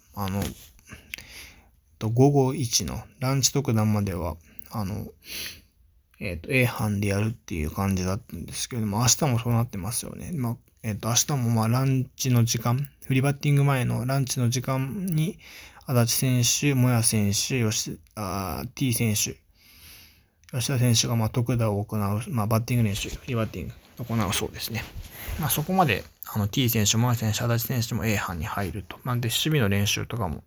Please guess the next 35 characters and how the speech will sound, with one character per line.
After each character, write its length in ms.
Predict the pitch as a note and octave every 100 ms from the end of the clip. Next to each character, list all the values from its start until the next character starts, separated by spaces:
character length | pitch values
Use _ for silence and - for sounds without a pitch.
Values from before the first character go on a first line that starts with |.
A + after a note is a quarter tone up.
| _
そ 180 | - A#2
の 100 | A2+
三 240 | A2+ G#2+
人 180 | G#2 F#2+
は、 100 | -
え 600 | - - - - - -
っ 40 | - - _
と、 100 | -
A 120 | A#2+
班 500 | A2 G#2+ E2+ C2 C2
に 80 | F2+
入 320 | - - G2+ F2
る 100 | D#2
の 120 | -
か 140 | -
な。 200 | G#2 C#3+ - - - - - - -
は 160 | - A#2
い。 100 | D2 - -
入 540 | - - - - G#2 F2+
る、 160 | - -
入 180 | -
っ 20 | G#2+
て 100 | -
ま 80 |
す 120 | - -
ね。 120 | - -
は 120 | -
い。 100 | - _ _ _ _
足 320 | - C3 B2+ -
立 0 |
選 240 | C3 A#2+
手、 500 | A2+ - G2+ F#2+ F2+ - _
T 180 | A#2 G2+
選 280 | - G2+
手 380 | G2+ - - E3